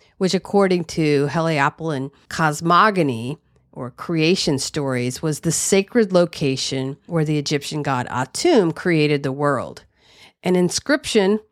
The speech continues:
on an alabaster stela of King Seti the First in Karnak reads, quote,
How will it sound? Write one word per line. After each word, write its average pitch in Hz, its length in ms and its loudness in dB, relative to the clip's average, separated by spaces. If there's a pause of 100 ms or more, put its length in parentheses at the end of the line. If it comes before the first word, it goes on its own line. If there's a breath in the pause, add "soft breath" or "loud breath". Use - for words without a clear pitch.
on 170 100 -2
an 170 120 0
alabaster 175 680 2
stela 160 680 2
of 139 160 -6
King 170 520 0
Seti 160 340 -2
the 143 120 -2
First 160 340 -4
in 135 120 -6
Karnak 185 600 2
reads, 131 520 -2
quote, 127 600 -6